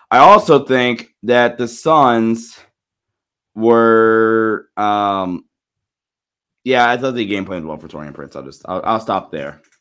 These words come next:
I'll stop there. Oh my gosh, yes, R V fourteen. The set of the night definitely was that four-on-one fast break. So if you guys don't know what R V is talking about, it's, like, three minutes left in the game.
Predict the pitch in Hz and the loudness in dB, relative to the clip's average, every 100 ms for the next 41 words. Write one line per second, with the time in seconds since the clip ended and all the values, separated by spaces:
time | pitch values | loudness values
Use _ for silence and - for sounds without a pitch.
0 | _ _ _ _ _ 127 147 139 135 127 | _ _ _ _ _ 2 2 2 0 0
1 | 123 95 87 82 - _ _ 135 131 107 | 0 -6 -6 -8 -12 _ _ 6 6 4
2 | 92 107 101 95 123 110 101 - 120 127 | 0 0 0 0 -2 -2 -2 2 4 4
3 | 120 120 120 113 101 113 101 90 131 139 | 0 -4 0 0 0 -4 -6 -6 -4 -2
4 | 120 110 110 98 117 117 113 110 107 98 | -2 -2 -4 -2 -4 -2 -4 -4 -6 -8
5 | 92 101 98 92 92 85 92 87 78 - | -6 -4 -2 -2 -6 -8 -8 -8 -10 -12
6 | 85 78 76 _ _ _ _ _ - 220 | -10 -10 -14 _ _ _ _ _ -6 2
7 | 254 185 - 143 139 147 147 131 - 120 | 4 2 2 2 2 2 2 2 0 -2
8 | 120 117 117 117 110 113 131 123 135 131 | -2 -2 -6 -2 -4 -2 -4 -2 0 0
9 | - _ _ _ _ _ _ _ 131 135 | -4 _ _ _ _ _ _ _ 4 6
10 | 131 - - - _ _ _ _ - 107 | 4 0 -14 -20 _ _ _ _ -10 -10
11 | - _ 165 175 220 202 175 156 156 139 | -10 _ -4 -2 -2 0 0 0 0 -2
12 | 139 110 98 98 95 95 92 | -2 -6 -4 -4 -4 -6 -8